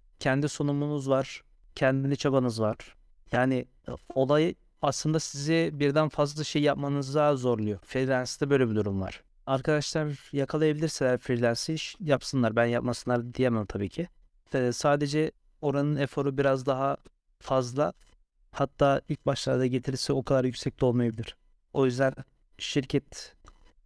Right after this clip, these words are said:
şirketlere girerseler, yandan freelance iş bakarsalar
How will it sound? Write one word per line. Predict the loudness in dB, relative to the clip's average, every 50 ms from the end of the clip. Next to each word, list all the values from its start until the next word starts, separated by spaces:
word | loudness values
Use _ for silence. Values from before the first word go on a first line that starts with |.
| _ _ -12
şirketlere | -8 -6 -4 -2 -2 0 2 2 2 4
girerseler, | 4 2 2 2 0 -2 -2 0 0 -2 -2 -10 _ _ _ _ _ -6
yandan | 0 2 2 4 4 2 2 0 0 0
freelance | -2 -2 -2 0 0 0 0 0 -4 -6
iş | -8 -8 -8 -6
bakarsalar | -6 -4 0 0 -2 -2 -2 -4 -4 -4